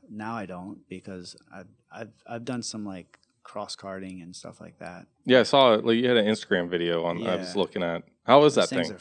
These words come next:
Speaker 2: It looks
Speaker 1: fun.
Speaker 2: cool.
Speaker 1: Yeah, sequential. I think it's seven fifty.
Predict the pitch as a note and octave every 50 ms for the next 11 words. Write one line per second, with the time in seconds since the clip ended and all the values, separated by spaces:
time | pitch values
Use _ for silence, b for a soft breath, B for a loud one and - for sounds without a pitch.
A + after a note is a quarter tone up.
0 | - A#2 A#2 C3 C#3 - - - - A#2 A#2+ A2+ E2+ - - - G2+ F2+ E2+ E2+
1 | - - - A2 - - - A#2+ A2+ A2+ - - A#2 A2+ G#2+ G#2 G#2 G#2+ G#2 G2
2 | _ _ _ _ _ _ G#2+ A2 A2+ G#2+ G2 F2 - - - - - - G#2+ G#2
3 | G#2 G2 - G2+ G2 G2 - - G2+ F#2+ G2 G2+